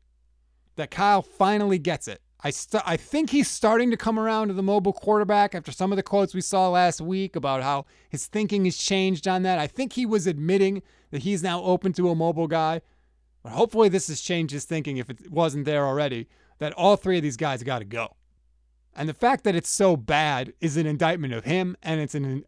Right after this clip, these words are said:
a little bit of an indictment on John Lynch, although, like I always say, Kyle's the ones that making those decisions. So it's really mostly on him. What I put on Lynch is the fact that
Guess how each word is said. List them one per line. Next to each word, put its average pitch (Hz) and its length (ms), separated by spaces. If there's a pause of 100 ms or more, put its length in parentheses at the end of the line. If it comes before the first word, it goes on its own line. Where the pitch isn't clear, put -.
a 160 60
little 220 220
bit 165 120
of 160 160
an 147 80
indictment 147 460
on 135 120
John 131 280
Lynch, 190 260
although, 147 260
like 151 220
I 151 100
always 135 280
say, 185 340 (240)
Kyle's 214 360
the 170 100
ones 170 240
that 147 120
making 151 360
those 135 200
decisions. - 480
So 156 240
it's 151 120
really 240 260
mostly 165 420
on 120 180
him. 107 200 (1200)
What 156 180
I 160 80
put 226 200
on 196 160
Lynch 190 200
is 139 100
the 156 80
fact 160 280
that 127 240